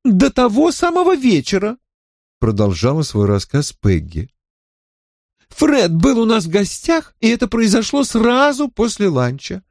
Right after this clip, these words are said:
Остальные вышли, и мы вдруг посмотрели друг на друга.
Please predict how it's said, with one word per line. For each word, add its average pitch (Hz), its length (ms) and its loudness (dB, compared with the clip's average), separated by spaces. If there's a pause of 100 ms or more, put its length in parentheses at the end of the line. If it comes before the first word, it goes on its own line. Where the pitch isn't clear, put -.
(260)
Остальные 330 460 2
вышли, 311 500 2 (140)
и 220 40 2
мы 214 140 4
вдруг 220 240 0
посмотрели 226 640 0
друг 269 240 -2
на 285 140 0
друга. 254 460 -4